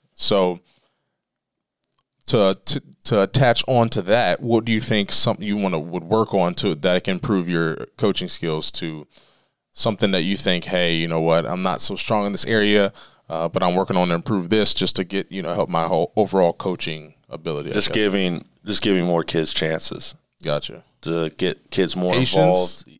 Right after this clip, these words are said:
Speaker 2: No,
Speaker 1: Not
Speaker 2: I'm
Speaker 1: enough
Speaker 2: actually,
Speaker 1: patience?
Speaker 2: I'm actually fairly patient.
Speaker 1: Okay.
Speaker 2: Actually fairly patient, but I think it's prepping the backups
Speaker 1: Mm.
Speaker 2: for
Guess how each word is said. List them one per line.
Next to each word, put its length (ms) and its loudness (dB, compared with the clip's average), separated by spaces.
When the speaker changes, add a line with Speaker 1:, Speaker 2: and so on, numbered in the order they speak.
Speaker 2:
No, 120 -2
Speaker 1:
Not 100 2
Speaker 2:
I'm 180 2
Speaker 1:
enough 140 4
Speaker 2:
actually, 140 2
Speaker 1:
patience? 100 2
Speaker 2:
I'm 140 4
actually 320 2
fairly 320 2
patient. 600 -2
Speaker 1:
Okay. 360 -8
Speaker 2:
Actually 200 -2
fairly 240 0
patient, 540 -2
but 340 2
I 140 4
think 280 2
it's 280 -2
prepping 720 2
the 140 0
backups 800 0
Speaker 1:
Mm. 540 -10
Speaker 2:
for 600 0